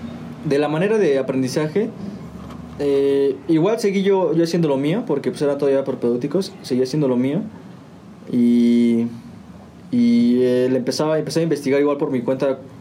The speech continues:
temas que no investi-, que no, este, me explicaban bien o que no entendía bien de, de la licenciatura,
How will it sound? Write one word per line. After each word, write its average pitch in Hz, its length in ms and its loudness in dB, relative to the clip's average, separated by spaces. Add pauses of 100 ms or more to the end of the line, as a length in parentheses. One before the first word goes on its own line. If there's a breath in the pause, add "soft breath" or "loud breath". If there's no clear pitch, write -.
(100)
temas 135 280 0
que 135 100 -2
no 127 140 0
investi-, 123 400 -4
que 123 120 0
no, 131 260 -2
este, 113 640 0 (160)
me 123 80 -2
explicaban 131 420 -2
bien 135 220 0
o 113 200 -2
que 123 80 -6
no 120 100 0
entendía 123 320 0
bien 123 220 0
de, 110 180 0 (640 loud breath)
de 123 100 0
la 117 60 2
licenciatura, 120 600 -2